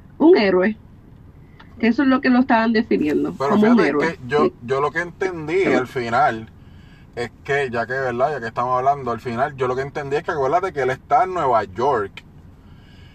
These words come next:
Speaker 2: Este, y él, ¿sabes? Ahí, ahí fue que yo entendí, ¿verdad? Esto es bio-, ahí fue que antes de que saliera la foto yo dije, pues esto es full bio-, biográfico de él.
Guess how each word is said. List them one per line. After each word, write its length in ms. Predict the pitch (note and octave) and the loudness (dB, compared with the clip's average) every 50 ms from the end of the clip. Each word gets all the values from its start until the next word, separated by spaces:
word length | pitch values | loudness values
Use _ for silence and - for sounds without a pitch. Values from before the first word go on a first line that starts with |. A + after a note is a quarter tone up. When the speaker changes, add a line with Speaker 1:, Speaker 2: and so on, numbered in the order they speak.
| - - - - - - - - - - - - | -20 -20 -20 -20 -20 -20 -20 -20 -20 -20 -16 -10
Speaker 2:
Este, 960 | G#2+ A2+ A2 G2+ - - - - A2+ G#2+ G#2+ G#2 G#2 G#2 G2+ G2 F#2+ F#2+ F#2+ - - - - | -8 -8 -8 -8 -12 -18 -10 -8 -8 -6 -6 -6 -6 -6 -8 -8 -10 -10 -12 -14 -18 -18 -14
y 160 | B2+ B2+ B2+ | -8 -4 -4
él, 260 | B2 A#2+ A#2 A2+ G#2+ - - | -2 -2 -4 -8 -10 -14 -14
¿sabes? 420 | - - C#3+ D3+ C#3+ B2+ A2+ - - - - - | -4 -2 -2 0 0 -2 -4 -6 -12 -18 -12 -2
Ahí, 360 | A#2 A#2 A#2 A#2+ C3 D#3+ F3+ | -2 0 0 0 -4 -4 -2
ahí 200 | E3 C#3+ C#3+ D3 | -2 -2 -2 -2
fue 180 | C#3+ - F3+ F3 | -4 -6 -6 -4
que 100 | F3+ F#3 | -2 -2
yo 60 | F#3 | -2
entendí, 340 | F#3+ F3+ - F#3 F3 E3+ F3 | -2 -4 -8 -8 -8 -6 -4
¿verdad? 360 | E3 C#3 C3+ C#3 C3+ B2+ - | -2 2 2 4 2 2 0
Esto 180 | - - - - | -4 -4 -6 -8
es 100 | D#3+ D#3+ | -8 -4
bio-, 220 | E3+ F3 D3+ - - | -4 -4 -2 2 2
ahí 200 | A#2 A#2+ B2+ C#3 | 2 2 2 -2
fue 200 | - - F#3+ F#3+ | -4 -4 -4 -4
que 140 | F3 E3+ D3+ | -2 -4 -2
antes 320 | C3+ C3+ C#3 C3+ F3 E3+ | 0 0 -2 -2 -4 -6
de 80 | E3+ F#3+ | -4 -4
que 80 | F#3+ F#3+ | -4 -2
saliera 280 | F#3 F#3+ F#3+ F#3+ F#3+ - | -2 -2 -2 0 0 0
la 100 | F#3 F3+ | 0 0
foto 220 | - F#3+ F3+ F3 | 0 -2 -4 -2
yo 100 | D3+ C#3+ | -2 -2
dije, 240 | C#3+ C#3 C3+ B2+ A2+ | -2 -2 -2 -4 -6
pues 240 | - A#2 A2 A2 A2 | -4 -6 -6 -6 -8
esto 220 | - - C#3 C#3 | -6 -4 -2 -2
es 80 | D3 D3+ | -2 -4
full 280 | - - D3 D3+ D#3+ E3+ | -6 -6 -4 -4 -4 -4
bio-, 460 | D3+ C#3+ D#3+ D#3 D3+ D3+ D3 C#3+ C3 | -4 -4 -2 -2 0 0 -2 -2 -4
biográfico 800 | B2 B2 C3 C3+ B2+ B2+ B2+ C#3+ D#3 - E3+ D#3+ E3 D#3+ D#3+ D#3+ | -6 -6 -6 -4 -4 -2 -2 -2 -2 -4 -8 -4 -2 0 0 0
de 240 | D3+ D#3 E3 D#3 C3 | 0 -2 -2 -2 -4
él. 140 | B2 B2 | -4 -6